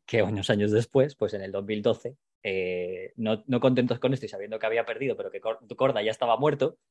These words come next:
pues Mercedes le dio por las narices de, eh,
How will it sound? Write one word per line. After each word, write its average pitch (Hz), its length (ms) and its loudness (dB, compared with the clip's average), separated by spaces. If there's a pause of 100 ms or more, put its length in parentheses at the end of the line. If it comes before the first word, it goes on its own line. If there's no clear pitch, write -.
(260)
pues 120 220 2
Mercedes 131 560 4
le 117 100 2
dio 113 180 2
por 123 160 -4
las 120 180 -4
narices 127 500 -2
de, - 240 -6 (260)
eh, 98 480 -10